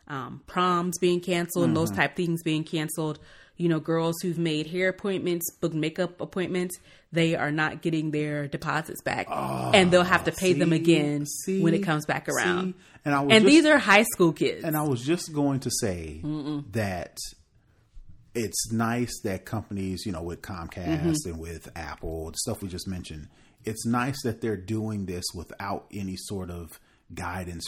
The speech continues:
Speaker 2: from or force or pressure from the
Speaker 1: Mm-hmm.
Speaker 2: government. They're like, "All right, well,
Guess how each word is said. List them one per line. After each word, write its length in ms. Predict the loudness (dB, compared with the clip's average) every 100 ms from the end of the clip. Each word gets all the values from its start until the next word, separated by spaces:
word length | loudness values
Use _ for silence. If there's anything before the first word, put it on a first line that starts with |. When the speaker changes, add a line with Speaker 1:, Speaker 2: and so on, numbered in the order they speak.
| -10
Speaker 2:
from 320 | -10 -10 -12 -10
or 380 | -10 -8 -12 -18 _ -20 _ _ -10 0
force 320 | 0 0 -6 -6
or 140 | -8 -12
pressure 500 | -4 -4 -2 -6 -6
from 200 | -2 -2
the 60 |
Speaker 1:
Mm-hmm. 80 | -2
Speaker 2:
government. 400 | -4 -10 -14 -16 -10
They're 140 | -8
like, 260 | -8 -10 -6
"All 80 | -4
right, 280 | -4 -4 -10
well, 340 | -10 -10 -12